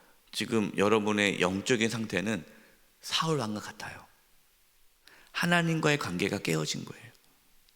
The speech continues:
그렇기 때문에 뭐, 주변 사람이 나를 그렇게 힘들게 하지 않고, 나를 미워하지 않고, 어, 전혀 그러지 않는데 그렇게 오해를 하게 되고,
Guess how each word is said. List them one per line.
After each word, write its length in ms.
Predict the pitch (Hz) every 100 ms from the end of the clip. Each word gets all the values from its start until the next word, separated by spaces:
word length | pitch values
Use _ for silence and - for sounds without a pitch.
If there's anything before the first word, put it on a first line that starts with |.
| _ _ _ _ _
그렇기 240 | - 139 147
때문에 520 | 143 123 117 135 - - - - - _ _ _ _ _ _ _ _
뭐, 420 | - 170 160 - - - - - -
주변 320 | 170 214 196
사람이 320 | 202 190 185
나를 240 | 147 143 143
그렇게 220 | 135 147
힘들게 420 | 214 220 208 190
하지 220 | 175 165
않고, 520 | 123 107 139 202 - - - - -
나를 260 | 131 160
미워하지 460 | 127 147 151 147 147
않고, 380 | 117 107 156 208 - - - - _ _ -
어, 100 | -
전혀 260 | - 180
그러지 340 | 185 165 165 175
않는데 760 | 131 143 143 143 185 220 - - - - - - -
그렇게 400 | - - 226 -
오해를 520 | 208 104 123 131 127 127
하게 200 | 120 113
되고, 520 | 107 143 190 220